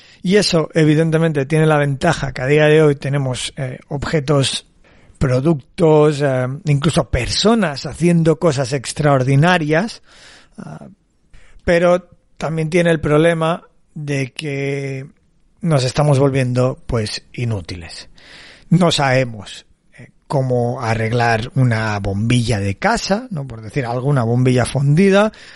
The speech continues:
o, eh, se nos jode el baño y llama a tal persona porque esto ya no lo puede arreglar nadie. Nos da pavor, mm, solucionar problemas.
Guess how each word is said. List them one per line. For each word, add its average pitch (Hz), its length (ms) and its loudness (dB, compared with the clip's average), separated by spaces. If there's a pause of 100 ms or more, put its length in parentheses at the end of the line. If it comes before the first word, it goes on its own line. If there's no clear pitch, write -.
(160)
o, 180 480 6
eh, 143 240 -6
se 143 160 -6
nos 135 180 -6
jode 175 260 4
el 175 100 2
baño 180 340 2
y 151 180 0
llama 160 480 2
a 131 200 -2
tal 151 380 -2
persona 160 640 0
porque 131 280 -6
esto 147 220 -2
ya 135 180 -2
no 147 200 4
lo 135 140 4
puede 135 180 2
arreglar 127 420 2 (280)
nadie. 160 380 -2 (200)
Nos 165 320 2
da 214 300 -2
pavor, 185 560 2 (300)
mm, 143 480 -10
solucionar 151 680 0 (320)
problemas. 139 800 0